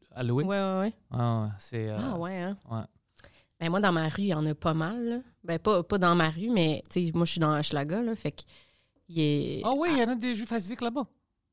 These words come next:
Speaker 2: Non, non, des prostituées.
Speaker 1: Oh, ouais, ok,
Speaker 2: Ok,
Speaker 1: ouais, c'est
Speaker 2: oui,
Speaker 1: les deux,
Speaker 2: oui.
Speaker 1: ils mixent. Ouais, ouais.
Speaker 2: <laughs> Oui, c'est ça. <laughs> Mais des prostituées, il y en a à la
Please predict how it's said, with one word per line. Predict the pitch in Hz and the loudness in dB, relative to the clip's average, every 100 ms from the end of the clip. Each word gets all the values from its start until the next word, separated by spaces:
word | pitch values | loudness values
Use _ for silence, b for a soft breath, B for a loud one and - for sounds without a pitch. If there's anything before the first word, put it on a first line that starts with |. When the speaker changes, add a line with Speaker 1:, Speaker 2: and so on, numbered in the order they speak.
| _ _ | _ _
Speaker 2:
Non, | 233 247 254 | 8 10 10
non, | 240 | 8
des | 196 | 6
prostituées. | 190 175 - 208 - _ - | 4 2 0 -2 -2 _ 6
Speaker 1:
Oh, | 262 311 175 | 10 10 8
ouais, | 202 | 8
ok, | 196 185 | 8 8
Speaker 2:
Ok, | 185 | 6
Speaker 1:
ouais, | 131 | 6
c'est | - | 4
Speaker 2:
oui, | 165 | 4
Speaker 1:
les | 165 | 6
deux, | 160 | 6
Speaker 2:
oui. | 143 | 6
Speaker 1:
ils | 135 | 6
mixent. | 165 269 - 131 | 4 4 0 -2
Ouais, | 147 - - 254 | 2 2 2 2
ouais. | 294 | 2
Speaker 2:
<laughs> | |
Oui, | 247 | 2
c'est | 311 | 0
ça. | - 320 - 349 - 294 - 311 | 2 0 0 0 0 0 -2 0
<laughs> | - 117 539 605 - - 427 - - - - - 330 - 269 | -2 0 0 0 -2 2 2 4 0 0 -4 -2 -2 0 6
Mais | 220 214 190 185 180 175 170 165 165 156 | 8 10 8 8 6 6 6 8 6 6
des | 160 | 4
prostituées, | 165 156 - 190 | 2 0 2 4
il | |
y | 175 | 4
en | 156 | 4
a | 175 185 175 | 6 8 6
à | 151 | 4
la | - | 0